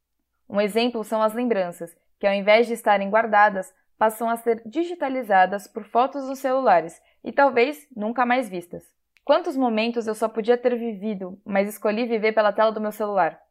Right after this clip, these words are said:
Um show pode ser um bom exemplo. A gente não vê mais as pessoas aproveitando o show. A gente vê um mar de celulares. Mas aquele momento vai pra onde depois? Existe outra coisa que fazemos além da materialização das memórias. Como eu já disse,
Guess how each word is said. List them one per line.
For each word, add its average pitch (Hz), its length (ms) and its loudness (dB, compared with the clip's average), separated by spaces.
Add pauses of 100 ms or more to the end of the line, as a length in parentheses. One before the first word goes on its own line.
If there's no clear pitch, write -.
(420)
Um 233 120 -4
show 277 200 2
pode 269 200 0
ser 277 100 2
um 262 80 0
bom 262 160 -2
exemplo. 190 520 -6 (300)
A 208 100 -2
gente 247 240 -4
não 254 160 -2
vê 254 160 4
mais 240 180 2
as 233 100 -8
pessoas 226 340 -2
aproveitando 240 600 -2
o 269 60 -4
show. 180 380 -4 (400)
A - 80 -4
gente 226 280 -4
vê 220 140 2
um 240 180 0
mar 226 340 2
de 220 80 -18
celulares. 185 800 -2 (160)
Mas 214 160 0
aquele 226 220 2
momento 220 340 0
vai 247 120 0
pra 294 200 0
onde 220 220 -2
depois? 185 480 -6 (200)
Existe 269 340 -2
outra 254 180 0
coisa 240 320 2
que 240 100 -20
fazemos 226 600 0
além 214 340 2
da 254 120 4
materialização 233 840 -2
das 208 160 -6
memórias. 180 560 -6 (360)
Como 214 180 -2
eu 202 80 0
já 190 120 2
disse, 202 520 -8